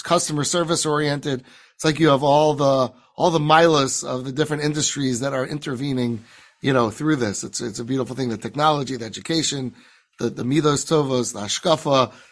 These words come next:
and the business, the business side, the way you're, you're running it very thoughtfully. It's beautiful.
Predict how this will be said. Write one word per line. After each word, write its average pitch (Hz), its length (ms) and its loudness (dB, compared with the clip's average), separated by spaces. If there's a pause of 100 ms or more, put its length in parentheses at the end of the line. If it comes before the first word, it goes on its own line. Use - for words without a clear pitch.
(160)
and 143 180 0
the 135 60 0
business, 143 720 0
the 123 100 -6
business 139 320 0
side, 107 400 -4
the 113 100 -6
way 120 120 2
you're, 123 340 0
you're 123 160 0
running 143 280 0
it 123 120 -2
very 123 240 -2
thoughtfully. 117 520 -8
It's - 180 -20
beautiful. 113 500 -10